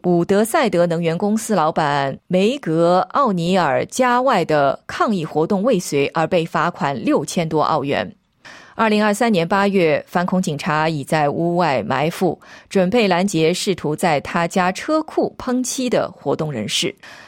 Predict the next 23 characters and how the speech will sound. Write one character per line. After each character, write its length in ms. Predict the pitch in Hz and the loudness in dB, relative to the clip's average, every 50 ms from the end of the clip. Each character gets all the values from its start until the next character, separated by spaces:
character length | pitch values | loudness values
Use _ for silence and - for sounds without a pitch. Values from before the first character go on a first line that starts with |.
| - _ - | -20 _ -2
这 120 | - 247 | -2 0
些 120 | - 262 | 0 2
人 320 | 240 202 180 180 185 196 208 | 2 4 4 4 2 2 0
必 200 | 208 240 202 175 | 0 0 -2 0
须 240 | - - - 208 202 | -2 0 0 2 2
为 180 | 202 185 160 | 2 2 0
此 140 | - - 156 | 0 -2 -4
行 260 | 151 - 170 170 190 | -4 -2 -2 0 2
为 300 | 208 156 135 139 151 151 | 2 2 2 2 0 -4
支 200 | - - 165 160 | -6 -4 -4 -4
付 240 | 160 - 170 156 - - | -4 -4 -6 -6 -4 -2
两 320 | 180 170 165 147 143 151 160 | 0 0 0 0 -2 -4 -6
千 340 | - - 226 226 226 214 | -4 -2 0 0 0 -2
至 380 | 226 - - 185 165 147 113 - _ - | -4 -6 -4 -2 -2 -2 -2 -6 _ -2
两 220 | 170 170 123 - | -2 -2 -2 -2
千 260 | - - 175 156 143 | -4 -4 -4 -4 -4
五 160 | 135 147 185 | -2 -2 0
百 320 | 214 196 160 139 135 135 - - | 0 0 0 0 -2 -4 -6 -4
澳 180 | - 208 175 151 | -2 0 0 0
元 220 | 139 131 131 135 | -2 -4 -4 -2
的 160 | 151 - - _ | -2 -4 -4 _
费 220 | - - 196 156 | -4 -2 -2 -2
用。 200 | 143 139 107 | 0 -4 -6